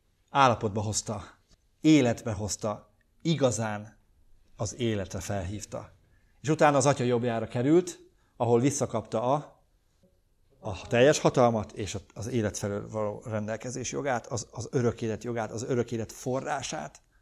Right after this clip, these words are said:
Az ő hatalma erejének a mai munkája szerint. Ez a hatalom, ez a ha-, ez erő, ez támasztotta fel Krisztust a halálból. Jézust nem csak feltámasztotta, és itt jön a kulcs,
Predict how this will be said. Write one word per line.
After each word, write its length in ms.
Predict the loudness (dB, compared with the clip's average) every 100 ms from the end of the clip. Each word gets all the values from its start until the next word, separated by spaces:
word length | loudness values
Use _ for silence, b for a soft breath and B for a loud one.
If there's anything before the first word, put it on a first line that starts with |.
| _ _ _ _
Az 140 | -2 0
ő 80 | 2
hatalma 520 | 2 2 2 2 2
erejének 360 | 0 0 -2
a 40 | -4
mai 160 | -2
munkája 440 | -2 -2 -2 -6 -6
szerint. 420 | -4 -4 -6 -10 b b _
Ez 260 | 6 6 2
a 80 |
hatalom, 500 | 0 0 0 0 0 -4
ez 180 | -6 -6
a 60 |
ha-, 280 | -6 -8 -6
ez 160 | -4 0
erő, 380 | 2 4 2 0 b b
ez 200 | 0 2
támasztotta 540 | -2 -2 -6 -8 -8
fel 160 | -6 -6
Krisztust 420 | -6 -6 -8 -8
a 60 | -6
halálból. 640 | -4 -4 -4 -4 -4 -10 -20 _ _ _ _ _ _ _ _ _ _ _
Jézust 480 | 4 4 4 -4 -8
nem 220 | -4 -2 -2
csak 180 | -4
feltámasztotta, 1120 | 0 0 2 0 -2 -2 -4 -2 -2 -2 -8 _ _ _ _ -6
és 160 | -4
itt 200 | -2 0
jön 120 | 0
a 120 | 0 0
kulcs, 480 | 4 4 2 -6